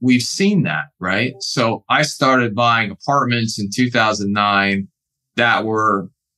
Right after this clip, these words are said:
ninety-nine to a hundred percent occupied. And I had sellers that were in a lot of distress somewhere else. Maybe they were in development. Maybe they owned condos in, uh, South Florida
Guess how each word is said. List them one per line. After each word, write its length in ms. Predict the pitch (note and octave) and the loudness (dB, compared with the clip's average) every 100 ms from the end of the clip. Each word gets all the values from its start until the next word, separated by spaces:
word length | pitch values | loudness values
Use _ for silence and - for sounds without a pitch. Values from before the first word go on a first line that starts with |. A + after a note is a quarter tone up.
| - | -8
ninety-nine 1400 | A2 A#2 B2+ C3+ C3+ B2+ B2+ A#2+ A#2 A#2+ A#2+ A#2+ A#2 A2+ - | -2 0 2 0 2 4 4 4 2 2 2 0 0 -2 -2
to 240 | G#2+ G#2 | -2 0
a 100 | G2+ | 0
hundred 400 | G2+ B2+ C3 B2 | 0 0 2 0
percent 500 | A2 G2+ - A2 G#2 F2+ | -2 -8 -4 -2 -2 -2
occupied. 640 | F#2+ F#2+ F2+ E2 D2+ C#2+ _ _ _ _ _ _ _ _ | -4 -4 -12 -12 -14 -14 _ _ _ _ _ _ _ _
And 720 | A2+ A#2+ A#2 A2+ A2+ A2 A2 - - | -4 -2 0 0 0 0 -2 -4 0
I 160 | A#2 | 0
had 260 | A#2 A2+ G#2+ | 2 0 0
sellers 800 | - - G3+ F3+ B2+ B2 B2+ A#2+ | -6 -2 0 2 4 4 2 0
that 200 | B2 A#2+ | 0 2
were 160 | B2+ C3 | 2 2
in 80 | |
a 80 | B2+ | 2
lot 320 | A#2 B2+ C3+ | 2 2 2
of 180 | D3 B2 | 0 -2
distress 920 | A#2 A#2 - C3+ C3 B2+ B2 - - - | -4 -6 -4 0 2 2 0 -6 -10 -10
somewhere 520 | - C#3+ B2+ A2+ G#2 | -6 -2 0 0 2
else. 320 | G2 E2 - | 2 -2 -6
Maybe 340 | G#2+ A2+ A2+ A#2+ | -4 -2 0 0
they 200 | A#2 A#2+ | 0 0
were 180 | A#2+ A#2+ | 0 0
in 100 | A2+ | 0
development. 640 | G#2+ A2+ G#2 F#2 F2+ F2+ | 0 2 2 0 -4 -4
Maybe 260 | G2+ G#2 G#2+ | -2 -2 -2
they 240 | G#2+ G#2+ | 0 -2
owned 320 | A2 A2 G2+ | -2 -4 -4
condos 760 | - A2+ A2+ A2 G#2+ G#2+ G#2 G#2+ | -2 0 2 2 2 0 -2 -2
in, 240 | G2 F2+ _ _ _ _ _ _ _ | -4 -4 _ _ _ _ _ _ _
uh, 260 | G2 G2+ F#2 | 0 2 0
South 420 | - C3+ A#2 A#2 | 0 0 2 0
Florida 800 | - C3+ A#2+ A2+ G#2+ F#2+ F#2 | -4 0 2 2 2 0 -2